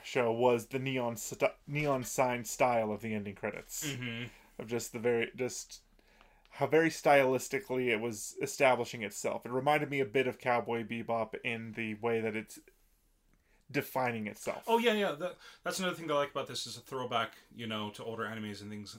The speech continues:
Speaker 2: things like that.
Speaker 1: Yeah.
Speaker 2: Um, the anime you and I grew up with, Trigun, uh, Cowboy Bebop, Samurai Champloo, and things like that.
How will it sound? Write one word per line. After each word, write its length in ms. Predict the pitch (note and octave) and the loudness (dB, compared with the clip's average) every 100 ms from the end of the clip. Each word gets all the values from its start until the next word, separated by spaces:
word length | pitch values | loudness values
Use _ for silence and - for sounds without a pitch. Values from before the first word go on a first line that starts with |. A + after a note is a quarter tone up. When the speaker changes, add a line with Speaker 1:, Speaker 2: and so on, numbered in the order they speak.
| - | -16
Speaker 2:
things 240 | A2+ G#2 | -12 -8
like 220 | G#2 G2 - | -8 -8 -8
that. 240 | F#2+ F#2+ - | -8 -8 -8
Speaker 1:
Yeah. 160 | A2 | -6
Speaker 2:
Um, 180 | G#2 G#2 - - - | -6 -8 -12 -20 -20
the 140 | A2 A#2+ | -8 -6
anime 180 | A#2 A2+ | -6 -4
you 260 | G#2+ A2+ | -6 -6
and 80 | A2+ | -8
I 120 | A2 | -10
grew 240 | G2+ A2 A2+ | -8 -8 -6
up 180 | G#2+ | -8
with, 260 | G#2+ F2+ - | -10 -12 -14
Trigun, 760 | - A2 G2+ G2+ F#2+ F#2+ F#2 F#2 | -8 -6 -4 -6 -10 -12 -14 -12
uh, 200 | F#2+ F#2+ | -10 -10
Cowboy 320 | - G#2 G#2 | -10 -8 -8
Bebop, 320 | G2+ G2+ F#2+ | -8 -8 -8
Samurai 300 | - G#2+ F#2+ | -8 -8 -8
Champloo, 440 | F#2+ G#2 F#2+ - G2 | -10 -10 -12 -12 -12
and 100 | F#2 | -12
things 300 | G2+ F#2+ - | -14 -12 -10
like 160 | F#2 | -10
that. 240 | - F#2 | -10 -10